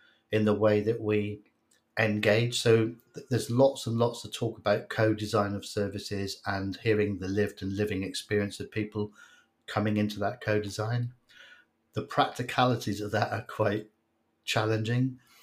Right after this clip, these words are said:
So in the model of the business that I'm trying to build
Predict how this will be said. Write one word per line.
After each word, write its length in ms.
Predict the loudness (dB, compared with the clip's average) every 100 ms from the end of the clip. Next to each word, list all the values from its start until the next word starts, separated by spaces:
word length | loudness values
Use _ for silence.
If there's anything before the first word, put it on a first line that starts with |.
| -20 -14
So 420 | 2 6 6 6 0 _ _
in 180 | 4 8
the 380 | 8 8 4 0 -8 _ _ _ _
model 360 | 8 10 10 4
of 120 | 2
the 80 | -2
business 540 | 2 4 2 -2 -4
that 100 | -2
I'm 260 | 0 0 0
trying 360 | 0 2 2 0
to 480 | 0 0 0 -2 -8 _
build 340 | 6 6 2